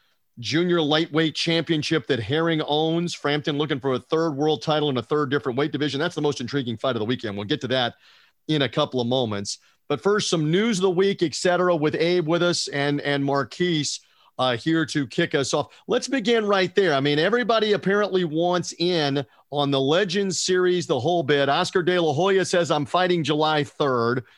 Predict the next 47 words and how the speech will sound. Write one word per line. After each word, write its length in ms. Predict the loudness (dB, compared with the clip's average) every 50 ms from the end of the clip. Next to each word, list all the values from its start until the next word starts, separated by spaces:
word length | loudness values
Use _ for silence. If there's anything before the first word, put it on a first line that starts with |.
| -20 -20 _
Uh, 200 | -6 -4 -2 -2
what 140 | 0 0 -2
is 80 | 0 -2
it? 120 | -2 -2
Barrera 460 | 0 0 2 2 2 2 4 4 2
and 80 | 2 2
Morales 560 | 2 2 2 4 4 4 4 4 2 2 2
say 200 | 2 2 2 2
they're 180 | 2 2 0 0
fighting 340 | 0 0 0 2 0 0 0
an 80 | 0
exhibition. 840 | 0 0 -2 -2 -4 -6 -4 -2 -2 -2 -4 -4 -6 -6 -6 -6 -8 -12 -20 _ _ _ _
We 120 | -4 0
don't 160 | 0 2 2
know 160 | 2 2 2
if 80 | 0 0
Tyson's 420 | 0 0 0 0 0 -2 -4 -2
gonna 160 | 0 0 0 0
fight 260 | -2 -2 -2 0 0
Holyfield. 600 | -2 -2 -2 -4 -6 -6 -6 -4 -4 -2 -4 -6 -10 _ _ _ _
Abe, 300 | 0 2 2 2 0 0
you're 180 | 0 0 2 2
our 140 | 2 2 0
guest. 520 | 2 0 0 2 2 0 -2 -4 -8 -14 -20 _ _ _ _
You 180 | -6 -4 -4 -4
first 400 | -2 0 0 0 0 0 -2 -2
here. 180 | -2 0 0 2
What 120 | 2 2
do 40 | 2
you 80 | 2
make 220 | 2 2 2 2 2
of 100 | 0 2
all 160 | 2 2 2
the 80 | 2 2
Legends 600 | 2 2 2 2 2 2 0 0 -2 -2 -2 -4
talk 480 | -2 0 0 2 2 2 0 0 0
and 100 | 0 0
all 80 | 0 0
the 80 | 0
guys 300 | 0 0 0 0 -2 -2
coming 200 | -2 -2 0 2
out 120 | 2 2 2
of 40 | 0
the 60 | 0
woodwork 420 | 0 0 0 2 2 0 0 0 -2
that 80 | -2
wanna, 420 | -2 0 0 2 2 2 0 -2